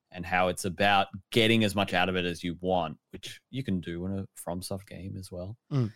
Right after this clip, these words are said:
Speaker 2: Oh,
Speaker 1: But
Speaker 2: yeah. Like, I, I, I'm trying to do that in Elden Ring.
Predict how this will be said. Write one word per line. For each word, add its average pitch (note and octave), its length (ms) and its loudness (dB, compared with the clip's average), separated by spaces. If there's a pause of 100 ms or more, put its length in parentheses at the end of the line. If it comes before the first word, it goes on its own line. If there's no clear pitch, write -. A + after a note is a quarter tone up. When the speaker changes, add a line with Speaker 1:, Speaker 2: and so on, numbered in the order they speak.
(240)
Speaker 2:
Oh, G3 80 8
Speaker 1:
But - 140 6
Speaker 2:
yeah. A2+ 100 0 (160)
Like, A#2+ 160 6
I, A2+ 260 2 (380)
I, A#2+ 80 0 (240)
I'm A#2 160 2
trying B2+ 320 4
to D#3 80 6
do D#3+ 100 6
that E3+ 180 8
in D#3+ 140 8
Elden E3+ 300 4
Ring. G#2+ 320 -6